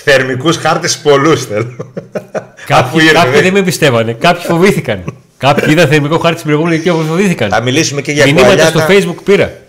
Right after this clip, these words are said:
Speaker 2: Στο Viber πήρα. Στο Twitter πήρα. Στο Tinder αν είχα, θα άνοιγα να βρω καμία και θα μου έλεγε η άλλη,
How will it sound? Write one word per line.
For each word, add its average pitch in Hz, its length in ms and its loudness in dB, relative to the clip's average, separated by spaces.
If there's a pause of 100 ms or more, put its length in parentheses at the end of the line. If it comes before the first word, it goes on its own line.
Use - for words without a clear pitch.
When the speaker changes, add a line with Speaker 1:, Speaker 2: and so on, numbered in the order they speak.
(120)
Speaker 2:
Στο 117 300 -2
Viber 180 320 2 (100)
πήρα. 147 280 0 (420)
Στο - 180 -6 (160)
Twitter 175 360 0
πήρα. 147 340 0 (260)
Στο - 200 -4
Tinder 180 280 -2
αν 170 180 2
είχα, 165 180 0
θα 175 60 0
άνοιγα 180 220 0
να 165 100 0
βρω 185 100 -2
καμία 185 280 0
και 180 120 0
θα 165 120 -2
μου 190 120 0
έλεγε 185 240 2
η 180 80 2
άλλη, 196 280 2